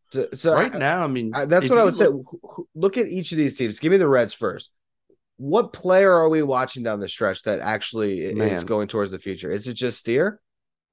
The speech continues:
Speaker 2: And that's the thing, you know, I, I usually tweet during the games and everything, and I've just kinda put that on the back burner. It's just 'cause, like, I don't need to be updating people on Austin Romine's single. You know what I mean? Like,
Speaker 1: Yeah.
Speaker 2: it's, it's just not something that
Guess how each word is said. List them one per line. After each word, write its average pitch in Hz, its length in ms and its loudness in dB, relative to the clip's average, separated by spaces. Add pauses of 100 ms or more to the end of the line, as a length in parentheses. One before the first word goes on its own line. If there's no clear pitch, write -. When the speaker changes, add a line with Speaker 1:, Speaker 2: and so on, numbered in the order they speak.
Speaker 2:
And 143 120 -4
that's 226 220 -6
the 196 80 -6
thing, 135 280 -6
you 110 100 -4
know, 107 260 -2
I, 110 180 0 (160)
I 143 120 -4
usually 185 340 -2
tweet 156 320 -6
during 147 280 -2
the 139 60 -2
games 131 320 0
and 135 60 0
everything, 127 360 -2
and 120 60 -2
I've 139 120 -4
just 175 160 -10
kinda 190 160 -4
put 151 180 -4
that 151 160 0
on 139 140 -2
the 117 80 -4
back 98 340 0
burner. - 380 -2
It's - 120 -10
just 139 200 -14
'cause, 123 160 -4
like, 123 140 0
I 139 80 4
don't 190 120 0
need 170 160 0
to 170 60 -2
be 156 160 -2
updating 113 560 0
people 113 680 0 (260)
on 110 200 2
Austin 120 440 -2
Romine's 107 680 0
single. 92 500 -4
You 113 120 0
know 123 100 4
what 131 120 4
I 120 60 2
mean? 117 260 0
Like, 101 200 -4
Speaker 1:
Yeah. 123 80 -2
Speaker 2:
it's, 117 140 -6
it's 127 180 -6
just 160 160 -6
not 139 180 -2
something 139 220 -4
that 113 220 -2